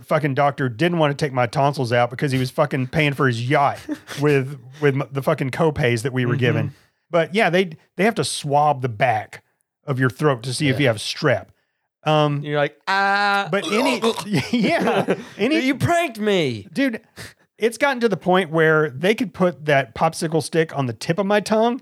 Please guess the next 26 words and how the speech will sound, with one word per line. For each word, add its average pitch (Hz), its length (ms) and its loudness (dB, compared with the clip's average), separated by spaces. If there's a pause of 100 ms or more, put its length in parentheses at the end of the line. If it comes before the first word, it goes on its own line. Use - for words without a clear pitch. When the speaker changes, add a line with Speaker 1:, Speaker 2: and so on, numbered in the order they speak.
(140)
Speaker 1:
and 170 140 2
I'm 180 100 4
still 180 240 2
going, 160 300 2
"Ah," 208 640 0
I'm 220 100 0
Speaker 2:
I 170 120 2
Speaker 1:
still 262 160 0
Speaker 2:
have - 20 -2
a 170 80 2
Speaker 1:
gagging. 147 320 0
Like, 190 60 2
Speaker 2:
horrible 165 540 2 (140)
Speaker 1:
you 277 240 0 (220)
Speaker 2:
I 214 140 2
just 165 560 -2 (420)
started 170 680 0
recently 160 480 0
within 151 240 -4
the 147 60 0
last, 147 260 2
like, 131 280 -2 (260)
year 135 580 2
brushing 139 540 0
my 123 160 2
tongue. 117 480 -2